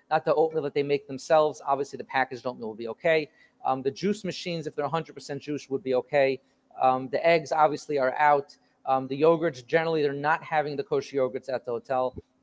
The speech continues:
They have the, the Dannon or other companies that only have the K, which contain gelatin in them. Um, so there's nothing else really from a hotel breakfast bar that we would feel comfortable recommending other than the cold cereal, the milk if you're not makan Chalav Yisrael, or soy milk, almond milk, and anything else that's packaged.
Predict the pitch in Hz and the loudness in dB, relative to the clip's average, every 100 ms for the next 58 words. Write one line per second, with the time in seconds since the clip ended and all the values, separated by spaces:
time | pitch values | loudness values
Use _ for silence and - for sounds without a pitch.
0 | _ 127 143 139 135 127 135 - - 127 | _ -2 0 2 0 0 -2 -10 -4 -2
1 | 127 143 147 160 147 143 143 139 143 131 | -2 -2 -2 -2 -4 -2 -2 -4 -8 -8
2 | 135 120 131 143 139 131 - - 156 143 | -8 -6 -6 -6 -6 -8 -8 -4 -2 0
3 | 135 - 131 123 123 156 156 151 143 139 | -4 -8 -16 -6 2 2 2 -6 -8 -6
4 | 135 135 _ _ _ 131 135 - 156 156 | -6 -8 _ _ _ -4 -4 -2 -2 -2
5 | 151 226 226 185 165 - 156 156 156 - | -4 -4 -4 -2 -2 -2 -2 0 -2 -4
6 | - 139 139 127 135 - 147 127 143 139 | -2 -2 -2 -4 -2 4 6 6 2 2
7 | 139 - 135 123 127 143 135 139 131 143 | 0 -2 0 0 0 -4 -8 -8 -6 -6
8 | 131 127 123 156 202 165 151 _ _ 160 | -6 -6 -6 -2 -2 -2 -6 _ _ 0
9 | 151 151 139 - 180 - 165 156 151 147 | 0 0 -2 0 0 2 2 4 4 2
10 | - _ - 143 156 151 143 143 139 143 | -2 _ -4 2 2 0 -6 -2 -2 -2
11 | 139 139 131 - 139 117 - 151 143 131 | -2 -2 -2 2 2 2 -2 -4 -2 -2
12 | 143 151 147 139 131 - _ _ - 135 | 2 2 0 0 -2 -4 _ _ -10 -6
13 | 160 147 147 139 131 117 - 175 156 104 | -6 0 2 2 2 -4 2 4 4 0
14 | - | -14